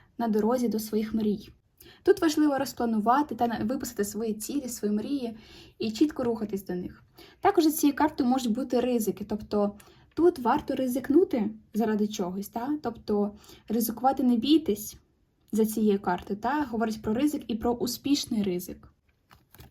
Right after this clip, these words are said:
Також на дні колоди у нас є тут лицар кубків.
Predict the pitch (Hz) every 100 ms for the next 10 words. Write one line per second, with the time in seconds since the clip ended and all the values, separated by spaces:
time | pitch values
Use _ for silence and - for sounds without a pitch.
0 | _ _ _ - _ _ _ _ _ _
1 | _ - - - - - _ _ - -
2 | 403 403 - 254 294 302 220 302 330 247
3 | 220 269 294 233 254 254 247 - - -
4 | - - - - _ _ _ _ - 196
5 | 269 - 277 - - _ - 247 220 -
6 | - -